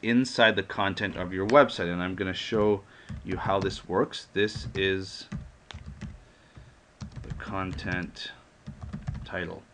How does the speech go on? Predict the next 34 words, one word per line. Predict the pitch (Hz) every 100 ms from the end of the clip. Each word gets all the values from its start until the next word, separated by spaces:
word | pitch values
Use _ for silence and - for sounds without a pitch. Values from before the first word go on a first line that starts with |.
| -
So | - 107 98 - - -
on | 101
the | 104
events | 98 110 127 -
page, | 117 110 123 - - - - - -
I've | 90 90 92
got | 107 101
this | 92 101
long | 104 110 110
title | 117 113 98
that | 82
says, | 98 90
"This | 92 123 131
is | - 98
the | 101
content | - 98 90 92 82
title." | - 90 80
I'm | 85
gonna | 82
save | 82 - - 104 104 104
this | 101
page. | - 107 98 139 175 - - - - - - - - -
I'm | -
gonna | 82
go | 87 95 90
over | 104 110 104
to | - - 101 98 95 92 - -
our | 87 85 85
live | 87 98 113 120
site, | - 113 147
and | 95
I'm | 90 90
gonna | 87 87
choose | - - 135 131 127 -